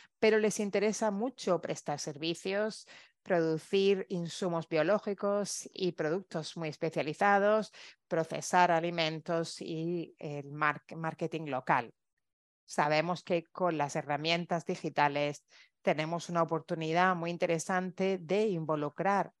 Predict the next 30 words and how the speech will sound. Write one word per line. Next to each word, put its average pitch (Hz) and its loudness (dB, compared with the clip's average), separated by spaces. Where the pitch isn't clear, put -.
a 147 -2
estos 143 -6
jóvenes 160 0
en 160 0
lo 160 2
que 160 -2
estamos 165 0
intentando 156 -4
alcanzar, 135 -6
que 175 4
es 165 -2
esa 165 2
transición 165 0
hacia 151 -2
sistemas 151 -6
alimentarios 156 -4
más 151 -2
sostenibles. 180 -2
Con 175 0
esto 196 0
me 185 0
gustaría 170 4
dar 160 2
las 160 2
gracias 160 0
a 156 -2
todos 202 0
por 170 0
su 202 0
atención 202 0